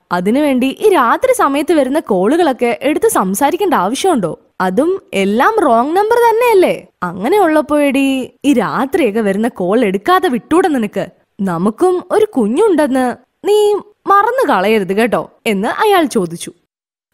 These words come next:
"ഞാൻ ഈ നാടേ കാക്കുന്ന ഒരു പോലീസ് ഉദ്യോഗസ്ഥയല്ലേ? അങ്ങനെയുള്ളപ്പോ വരുന്ന കോളുകൾ എടുക്കരുതെന്ന് പറഞ്ഞാ എങ്ങനെയാ ചെയ്യാൻ പറ്റുന്നേ? റോങ് നമ്പറുകൾ വരാറുണ്ട് എന്ന് കരുതി എന്തെങ്കിലും അപകടത്തിൽ നിന്ന് വിളിക്കുന്ന ആളുകളുടെ കോളുകൾ എടുക്കാതിരിക്കുകയാണെങ്കിൽ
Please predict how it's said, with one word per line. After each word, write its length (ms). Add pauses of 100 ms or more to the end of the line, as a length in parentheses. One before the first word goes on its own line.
"ഞാൻ 500
ഈ 100
നാടേ 640
കാക്കുന്ന 480 (100)
ഒരു 140 (100)
പോലീസ് 420
ഉദ്യോഗസ്ഥയല്ലേ? 840 (300)
അങ്ങനെയുള്ളപ്പോ 920 (240)
വരുന്ന 400
കോളുകൾ 400
എടുക്കരുതെന്ന് 540
പറഞ്ഞാ 520 (260)
എങ്ങനെയാ 360
ചെയ്യാൻ 380
പറ്റുന്നേ? 380 (540)
റോങ് 420
നമ്പറുകൾ 360
വരാറുണ്ട് 640 (120)
എന്ന് 280
കരുതി 460 (120)
എന്തെങ്കിലും 420
അപകടത്തിൽ 440
നിന്ന് 240
വിളിക്കുന്ന 380
ആളുകളുടെ 520
കോളുകൾ 480
എടുക്കാതിരിക്കുകയാണെങ്കിൽ 1200